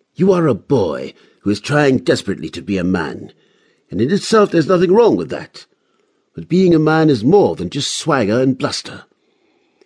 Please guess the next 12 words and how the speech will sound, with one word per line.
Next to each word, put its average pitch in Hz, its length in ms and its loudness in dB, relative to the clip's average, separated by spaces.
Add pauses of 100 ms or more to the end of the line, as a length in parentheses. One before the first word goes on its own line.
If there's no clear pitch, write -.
(280)
Being 214 280 4
a 226 60 4
man, 131 500 0 (480)
a 90 80 -6
man 143 400 2
worth 139 320 2
the 95 100 -4
name, 101 460 2 (600)
isn't 170 280 0
about 139 460 -2
bullying 101 460 2
others. 73 480 -10